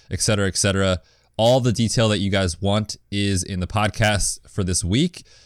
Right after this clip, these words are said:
as well as on YouTube. So check those out for the rookie profile series. We have randomly generated the order of the rookie draft. We're gonna go three rounds. Shocker, John goes first, and we already know who the pick is.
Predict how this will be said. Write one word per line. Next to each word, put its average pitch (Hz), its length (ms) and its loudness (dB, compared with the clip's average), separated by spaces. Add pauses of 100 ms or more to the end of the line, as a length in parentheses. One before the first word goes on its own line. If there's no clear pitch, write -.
(160)
as 95 180 -2
well 117 180 2
as 110 100 0
on 90 180 -2
YouTube. 123 440 0
So 104 100 -4
check - 260 -4
those 98 220 0
out 95 260 0
for 98 200 -4
the 90 120 -2
rookie 101 360 -2
profile 87 520 -2
series. 98 500 -4 (840)
We 160 220 2
have 156 540 4
randomly 160 480 2
generated 117 460 0
the 87 60 -4
order 95 440 2 (400)
of 104 80 2
the 101 100 4
rookie 98 200 0
draft. 95 340 2
We're 110 60 0
gonna 110 100 0
go 107 100 2
three 139 280 2
rounds. 107 520 0 (800)
Shocker, 113 540 0
John 113 320 0
goes 113 280 2
first, 107 340 0
and 95 100 -2
we 95 100 0
already 101 180 0
know 101 100 0
who 95 80 2
the 85 80 -2
pick 139 220 0
is. 92 300 -4